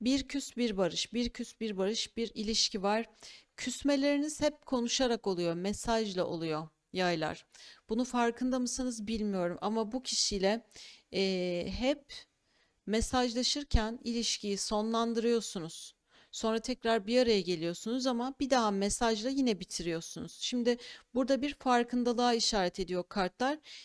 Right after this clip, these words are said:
İki taraf da birbirini seviyor ve bir araya geldiğinizde hiçbir problem yok. Siz bir aradayken sorun yaşamıyorsunuz. Siz ne zaman burada mesajlaşmaya başlıyorsunuz,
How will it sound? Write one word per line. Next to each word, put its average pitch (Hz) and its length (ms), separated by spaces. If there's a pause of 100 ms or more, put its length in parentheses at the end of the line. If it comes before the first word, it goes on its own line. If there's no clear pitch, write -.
(340)
İki 208 280
taraf 330 420
da 214 120
birbirini 185 400
seviyor 220 520
ve 208 220
bir 226 180
araya 277 220
geldiğinizde 208 840 (280)
hiçbir - 720
problem 190 640
yok. 214 400 (960)
Siz 196 300
bir 233 120
aradayken 240 560
sorun 233 460
yaşamıyorsunuz. 196 1040 (540)
Siz 247 280
ne 269 120
zaman 254 400
burada 220 200
mesajlaşmaya 214 960
başlıyorsunuz, 208 840